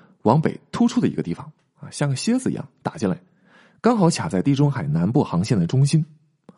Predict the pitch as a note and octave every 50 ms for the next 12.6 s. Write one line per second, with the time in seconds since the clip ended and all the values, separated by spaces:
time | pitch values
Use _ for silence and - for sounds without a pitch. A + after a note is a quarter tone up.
0 | _ _ _ _ _ _ _ _ _ _ - A#3 A#3 A#3+ A3+ E3 E3 G#3+ - -
1 | - - - _ _ _ _ _ _ _ _ _ _ _ _ _ _ - A3 A3
2 | G#3 E3 D3+ G3 F#3+ - A#2+ A2+ C3+ C#3 - C3 B2+ A#2 E3 D#2 - - - A#2
3 | G2 - - - - _ _ _ _ _ _ - G2 - - _ - G2+ F#2 G#2
4 | B2 C#3 - E3 A#2 E2+ D#2+ - - E2+ F2+ G2 F#2+ - - - - - _ _
5 | - - _ _ _ - - - F2+ E2+ E2 E2+ - - C#3 B2 F#2+ F2 F2 E2
6 | E2 D#2+ - - - E2+ E2 F2 D#2+ D#2+ - D#2+ - - - - - _ _ _
7 | _ _ _ _ _ _ _ _ _ _ _ _ _ _ _ _ _ _ _ _
8 | _ _ _ _ - - F#3 G3 G3 D#3 C#3+ F3+ F3+ B2+ G2+ D#2 D2 E2 G#2 -
9 | - - - A2+ G2 - G#2+ A#2 B2 D3 C#3+ - - - - _ _ _ _ _
10 | _ - - D3 D3+ B2 - - E3 B2 E2+ - - - C3+ - - - C#3+ C#3+
11 | E3+ - - _ _ _ _ _ _ _ _ _ _ - - F2+ F2+ G#2+ A#2 G#2+
12 | E2+ D#2+ - G2 G2 A2 A2+ - - A#2+ A#2+ B2